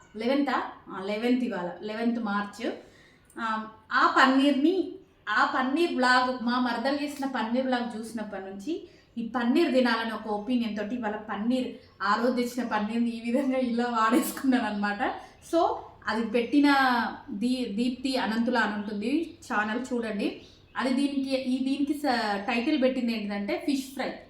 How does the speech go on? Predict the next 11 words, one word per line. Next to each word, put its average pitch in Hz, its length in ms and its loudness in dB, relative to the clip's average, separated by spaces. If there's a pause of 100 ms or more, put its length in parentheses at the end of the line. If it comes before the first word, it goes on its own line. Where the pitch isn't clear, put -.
(280)
ఫిష్ 277 260 0
లేకుండా 302 480 4
ఫిష్ 294 360 -4
ఫ్రై 277 180 2
అని 240 160 2
పెట్టేసింది. 208 720 -6 (260)
నేను 247 160 4
కూడా 269 140 2
చాలా 247 400 2
ఎక్సైట్‌గా 240 580 0
చూసేసాను. 202 580 -6